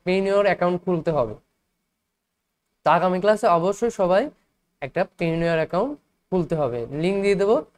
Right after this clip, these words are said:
ওই লিঙ্কের through-তে সবাই এই প্রসেস, এই ভিডিও দেখে, সবাই লিংক দেখে এই Payoneer অ্যাকাউন্টটা খুলে নিতে হবে। তাহলে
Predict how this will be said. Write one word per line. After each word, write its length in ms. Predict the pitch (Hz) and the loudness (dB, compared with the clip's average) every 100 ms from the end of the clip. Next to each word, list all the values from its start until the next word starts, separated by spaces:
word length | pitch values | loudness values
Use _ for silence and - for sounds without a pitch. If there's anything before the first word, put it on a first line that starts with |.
| _ 220 | _ 2
ওই 80 | 240 | 2
লিঙ্কের 240 | 220 214 214 | 2 -2 -4
through-তে 260 | 214 214 277 294 | -4 0 -2 -2
সবাই 180 | 180 170 180 | 0 0 2
এই 60 | 208 214 | 2 2
প্রসেস, 260 | 190 208 220 175 | -2 -4 -2 0
এই 60 | 170 | 0
ভিডিও 180 | 185 196 | 0 0
দেখে, 180 | 190 208 294 - _ _ _ | 0 -2 -4 -6 _ _ _
সবাই 180 | 156 160 | -4 -2
লিংক 140 | 160 175 175 | -2 -2 -2
দেখে 180 | 180 277 - _ _ _ _ _ - | 0 -2 -4 _ _ _ _ _ 0
এই 140 | 202 214 214 | 2 2 2
Payoneer 340 | 185 180 185 | 0 2 2
অ্যাকাউন্টটা 340 | 165 165 165 185 | 0 -2 -6 -4
খুলে 180 | 196 170 | 0 0
নিতে 140 | 143 123 | -2 -6
হবে। 140 | 110 - _ _ _ _ _ _ _ _ _ _ _ _ _ _ _ _ _ _ _ _ _ _ _ _ _ _ _ _ _ _ _ _ _ _ _ _ _ _ _ _ _ _ _ _ | -10 -10 _ _ _ _ _ _ _ _ _ _ _ _ _ _ _ _ _ _ _ _ _ _ _ _ _ _ _ _ _ _ _ _ _ _ _ _ _ _ _ _ _ _ _ _
তাহলে 240 | - 175 | -4 0